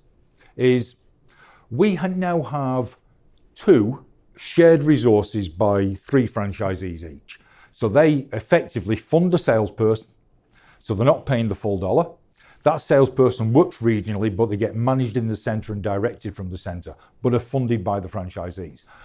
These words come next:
And we'll be expanding that element of our business as well. And then investment in management. We are actively recruiting a new Metroplumb managing director.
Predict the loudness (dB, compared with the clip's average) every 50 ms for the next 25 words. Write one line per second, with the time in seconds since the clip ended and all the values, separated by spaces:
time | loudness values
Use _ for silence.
0 | -20 -14 -10 -4 -2 0 2 2 2 0 -2 -2 -4 -6 -6 -4 -4 -4 -4 -6
1 | -6 -6 -6 -6 -4 -4 -6 -6 -6 -8 -10 -8 -8 -8 -8 -8 -8 -10 -12 -12
2 | -12 -14 -16 -16 -14 -12 -10 -10 -10 -12 -14 _ _ _ _ _ _ _ _ _
3 | _ _ -20 -20 -20 -20 -20 -10 -4 -2 0 2 4 2 2 2 2 2 2 0
4 | 0 0 -4 -4 -4 -2 -2 0 2 2 2 0 -2 -4 -6 -6 -8 -8 -10 -8
5 | -6 -2 2 4 4 6 4 4 2 0 -2 -2 -4 -4 -8 -8 -6 -4 -4 -4
6 | -4 -4 -4 -4 -4 -4 -4 -6 -8 -10 -8 -8 -4 -2 0 0 0 -2 -2 -6
7 | _ _ _ _ _ _ _ -12 -10 -8 -8 -8 -8 -10 -10 -8 -6 -4 -4 -4
8 | -6 -8 -10 -10 -8 -8 -6 -6 -6 -6 -4 0 0 0 2 0 -2 -6 -8 -10
9 | -10 -10 -10